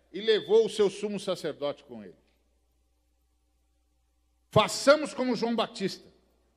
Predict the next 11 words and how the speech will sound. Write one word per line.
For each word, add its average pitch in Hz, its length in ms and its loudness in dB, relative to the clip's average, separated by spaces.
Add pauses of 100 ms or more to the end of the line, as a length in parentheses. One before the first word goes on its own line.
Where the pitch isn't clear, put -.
(500)
Deixemos-nos 277 760 0
levar 220 520 -2
pelo 233 220 -2
Senhor 254 320 2
para 254 180 2
o 254 40 -4
deserto, 226 800 0
onde 190 240 2
ele 254 180 -2
se - 140 -8
encontra, 190 640 0